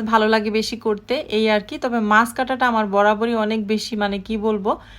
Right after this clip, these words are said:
খুব একটা ভালো প্রপারলি যে কাটতে পারি তাও না। চিংড়ি মাছ কাটছিলাম, মনে হয় না খুব ভালো হচ্ছে, তারপরেও যেহেতু রান্না করতে হবে তাই কেটে নিচ্ছি। আর প্রচুর পরিমাণের পিঠ ব্যথা করছিল, এমন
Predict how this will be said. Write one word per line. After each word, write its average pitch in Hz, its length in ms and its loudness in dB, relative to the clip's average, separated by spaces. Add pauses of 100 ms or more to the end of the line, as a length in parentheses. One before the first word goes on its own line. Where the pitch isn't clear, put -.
(440)
খুব 262 240 0
একটা 285 280 4
ভালো 233 320 4
প্রপারলি 240 520 4
যে 247 140 -2
কাটতে 214 340 2
পারি 233 260 0
তাও 208 300 6
না। 226 200 2
চিংড়ি 233 320 -2
মাছ 233 200 -2
কাটছিলাম, 214 600 -2
মনে 208 260 -2
হয় 220 180 0
না 226 60 -2
খুব 220 260 -8
ভালো 202 280 -4
হচ্ছে, 202 360 -6
তারপরেও 247 480 2
যেহেতু 240 280 -4
রান্না 214 300 -2
করতে 226 300 -10
হবে 226 220 -2 (460)
তাই 214 180 0
কেটে 240 260 -2
নিচ্ছি। 226 340 -2 (140)
আর 202 160 0 (160)
প্রচুর 269 400 -6
পরিমাণের 233 520 0
পিঠ 240 240 -2
ব্যথা 214 260 -2
করছিল, 208 400 -4 (160)
এমন 226 340 0